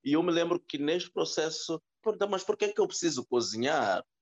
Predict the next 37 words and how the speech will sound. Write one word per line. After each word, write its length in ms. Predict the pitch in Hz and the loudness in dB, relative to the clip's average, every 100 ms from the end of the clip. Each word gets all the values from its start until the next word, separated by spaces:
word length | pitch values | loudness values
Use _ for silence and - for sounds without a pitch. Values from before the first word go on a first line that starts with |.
| _ | _
"Não, 180 | 262 170 | -2 0
porque 240 | 139 139 | -2 0
um 100 | 131 | -2
dia 200 | 117 135 | 2 2
você 280 | 117 117 135 | 2 0 0
vai 160 | 120 120 | 2 2
morar 300 | 131 131 - | 4 2 2
sozinho 440 | 185 175 165 131 | 0 0 0 0
e 40 | |
você 280 | 113 113 131 - | -4 -4 -4 -2
tem 180 | 156 196 | -2 -4
que 80 | - | -4
saber 280 | 117 117 | -2 0
isso." 180 | 139 135 - _ - | 0 -2 -10 _ -2
Eu 120 | 196 | 0
disse, 220 | 180 - | 0 0
"Não, 220 | 269 123 | 0 0
mas 240 | 123 127 135 | 0 -2 0
eu 80 | |
não 140 | 175 320 | 0 0
vou 220 | - 113 | 2 0
morar 240 | 107 101 | 2 0
sozinho. 420 | 107 101 - 101 - _ _ - | -2 -8 -10 -10 -10 _ _ 0
Um 140 | 220 | 2
dia 180 | 131 127 | 4 4
eu 120 | 135 | 4
vou 200 | 113 120 | 2 0
casar." 600 | - 262 240 185 143 147 - _ | 0 0 2 4 2 0 -8 _
Bom, 320 | 196 107 82 - - | -6 -4 -2 -4 0
e, 80 | |
e 240 | 135 143 127 | 2 4 4
era 140 | 123 | 4
o 80 | 123 | 2
reflexo 500 | 120 117 185 208 113 | 0 -2 -2 -2 -8
do 100 | 107 | -10
que 120 | - | -2
eu 140 | 131 | 0